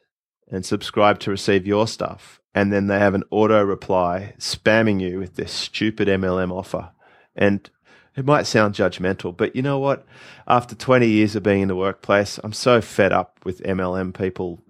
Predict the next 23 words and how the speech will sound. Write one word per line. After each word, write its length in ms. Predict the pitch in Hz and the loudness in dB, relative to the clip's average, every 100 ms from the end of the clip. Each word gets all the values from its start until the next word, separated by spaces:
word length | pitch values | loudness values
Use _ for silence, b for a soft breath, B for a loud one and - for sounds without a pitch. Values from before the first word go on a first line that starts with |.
| - | -10
pitching 360 | - - 117 101 | -8 -4 -4 -2
me 340 | 92 90 - _ _ _ | -4 -6 -10 _ _ _
on 140 | 92 | -2
how 140 | 104 101 | 0 0
my 140 | 98 | 0
life 280 | 95 95 92 | 0 -2 -6
could 120 | 101 | -10
be 80 | 90 | -12
so 180 | - 92 | -6 -6
much 260 | 90 - - | -6 -12 -8
better 300 | 92 92 90 | -6 -6 -8
and 140 | 90 | -8
blah, 160 | 95 98 | -6 -6
blah, 120 | 92 | -6
blah, 180 | 90 87 | -6 -6
blah, 120 | - | -8
blah. 300 | 92 92 90 B B B B | -10 -10 -12 B B B B
They 120 | - 120 | 2 4
are 120 | 123 | 6
like 240 | 117 73 | 4 0
some 320 | - 104 95 | 0 0 0
scurvy 720 | 92 - - 113 101 101 101 95 | -4 -10 -4 2 4 4 0 -6
scum 560 | - 101 95 87 87 | -8 -6 -6 -8 -14